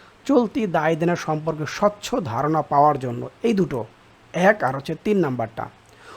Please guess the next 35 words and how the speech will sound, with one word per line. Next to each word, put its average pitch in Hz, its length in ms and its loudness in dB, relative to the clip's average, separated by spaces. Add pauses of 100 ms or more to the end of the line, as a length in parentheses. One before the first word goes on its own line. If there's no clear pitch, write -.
(160)
অংশীদারদের 202 720 6
মধ্যে 170 300 0
মুনাফা 175 380 2
বণ্টিত 165 460 0
হয় 143 220 0 (120)
চুক্তি 214 380 0
অনুসারে, 160 520 2
চুক্তির 196 340 -2
অবর্তমানে 170 680 2
সমান 160 320 -2
হারে, 151 280 0 (340)
চুক্তির 240 340 -2
অবর্তমানে 170 520 2
মূলধন 160 540 0
অনুপাতে। 131 520 0
উত্তর 160 320 -4 (120)
এক 165 260 -4
আর 156 80 -2
দুই 156 240 0
হবে, 110 280 -2 (500)
এক 165 280 -2
আর 151 220 -2
দুই 151 240 -4
হবে। 110 280 -6 (640)
আমরা 180 380 4
আর 170 80 -2
একটা 170 180 -2
উদ্দীপক 180 460 -2
দেখতে 139 220 -8
পাচ্ছি, 180 380 -4 (200)
যদি 156 160 -2
উদ্দীপকটার 170 520 2
অ্যান্সারটা 156 380 -2
আমি 175 100 2
পাশে 151 300 -4